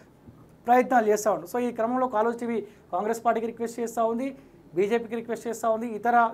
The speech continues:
చిన్న పార్టీలకు కూడా రిక్వెస్ట్ చేస్తూ ఉన్నాం, అందుబాటులో ఉండండి. అల్టిమేట్గా మీరందరూ ఒకటైనా మాకు ఇబ్బంది ఏం లేదు, కొట్టాల్సింది కేసీఆర్ని, ఆ, బీఆర్ఎస్ పార్టీని కొట్టాలి. కేసీఆర్ని రాజకీయంగా బ-, గద్దెదించాల్సిన అవసరం ఉంది.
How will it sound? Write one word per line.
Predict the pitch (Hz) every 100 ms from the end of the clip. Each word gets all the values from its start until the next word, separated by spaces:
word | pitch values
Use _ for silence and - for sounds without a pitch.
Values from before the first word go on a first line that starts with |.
| -
చిన్న | 208
పార్టీలకు | 220 220 196
కూడా | 202
రిక్వెస్ట్ | 180 196 196
చేస్తూ | 185 190
ఉన్నాం, | 190 180 - - -
అందుబాటులో | 185 214 220 214 202
ఉండండి. | 190 196 202
అల్టిమేట్గా | 185 208 208 196 202 185 - -
మీరందరూ | 185 208 190 233 262
ఒకటైనా | 226 226 226 220
మాకు | 214 202
ఇబ్బంది | 180 190 190
ఏం | 185
లేదు, | 180
కొట్టాల్సింది | 175 180 180 208 190 185 202
కేసీఆర్ని, | 190 190 208 196 185 180 - - - - -
ఆ, | 151 143 143
బీఆర్ఎస్ | 202 226 208 -
పార్టీని | 190 180
కొట్టాలి. | 180 180 175 226 - _ -
కేసీఆర్ని | 185 202 220 208
రాజకీయంగా | 180 180 185 202 190
బ-, | 170 175 170
గద్దెదించాల్సిన | 170 202 202 190 175
అవసరం | 175 - 170
ఉంది. | 170